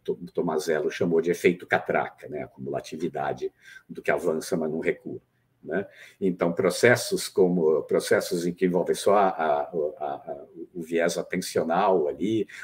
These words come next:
ou uma percepção dos resultados, como estímulos enhancement ou emulação,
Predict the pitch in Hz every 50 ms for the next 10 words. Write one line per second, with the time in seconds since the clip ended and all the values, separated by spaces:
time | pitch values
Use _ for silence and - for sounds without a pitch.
0 | - - 82 85 90 90 90 90 - 87 - - - 92 - - - - 87 80
1 | 82 85 - - - - 78 76 - - - _ - 95 113 117 101 - - -
2 | - - - - - 73 67 67 78 82 - - - - 113 113 101 95 85 87
3 | 82 76 - 90 98 92 87 85 - - 82 76 - - - 82 80 78 85 87
4 | 80 76 76 - - - 95 98 104 98 90 82 76 -